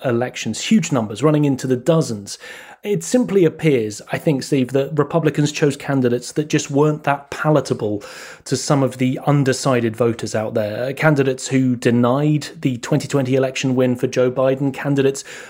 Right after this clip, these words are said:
who they themselves were involved in storming the U S Capitol on January the sixth, candidates who had links to right-wing groups. Simply put,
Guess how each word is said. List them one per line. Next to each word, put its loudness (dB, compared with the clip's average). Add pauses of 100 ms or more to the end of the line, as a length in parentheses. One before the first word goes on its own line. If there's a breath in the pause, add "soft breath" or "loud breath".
(160 loud breath)
who 4
they 2
themselves 2
were 2
involved 2
in 0
storming 0
the -2
U 4
S -6
Capitol -2
on 0
January 0
the -4
sixth, -4 (280 loud breath)
candidates 2
who 2
had 2
links 0
to 0
right-wing 0
groups. -2 (180)
Simply -2
put, 2